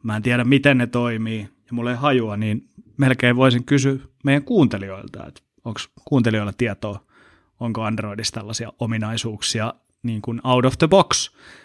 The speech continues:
Eli, eli ei lasketa nyt mitään Dropboxia tai muuta, mihin pitää rekisteröityä ja asentaa, vaan tällainen plug and play tyylinen, että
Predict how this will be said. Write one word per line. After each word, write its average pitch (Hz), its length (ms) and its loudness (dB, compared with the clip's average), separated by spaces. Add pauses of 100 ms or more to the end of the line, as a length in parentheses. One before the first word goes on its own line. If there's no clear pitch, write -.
(160)
Eli, 107 400 -4
eli 113 220 -8
ei 123 180 4
lasketa 120 420 2
nyt 110 200 -4
mitään 110 280 2
Dropboxia 117 600 0
tai 107 220 0
muuta, 113 320 4
mihin 104 240 -2
pitää 110 220 -2
rekisteröityä 117 760 -2
ja 110 120 -2
asentaa, 123 500 -4
vaan 131 200 -6 (520)
tällainen 117 320 4
plug 123 280 4
and 107 100 2
play 113 220 4
tyylinen, 117 460 -4
että - 200 -10